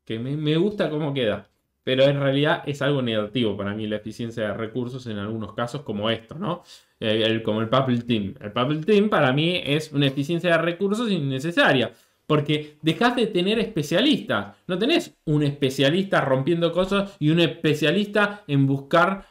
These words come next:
posibles alertas. Entonces, ¿qué hace? En buscar uno en el medio que haga de todo, pero ¿qué pasa? Al no ser especialista,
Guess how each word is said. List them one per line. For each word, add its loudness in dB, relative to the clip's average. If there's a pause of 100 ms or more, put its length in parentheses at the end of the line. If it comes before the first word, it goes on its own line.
(140)
posibles -2 (120)
alertas. 2 (200)
Entonces, 0
¿qué -4
hace? 2
En 0
buscar 4
uno 4
en 6
el 6
medio 4
que 0
haga 4
de 0
todo, 4
pero -2
¿qué -2
pasa? -4 (360)
Al 4
no 0
ser 0
especialista, -2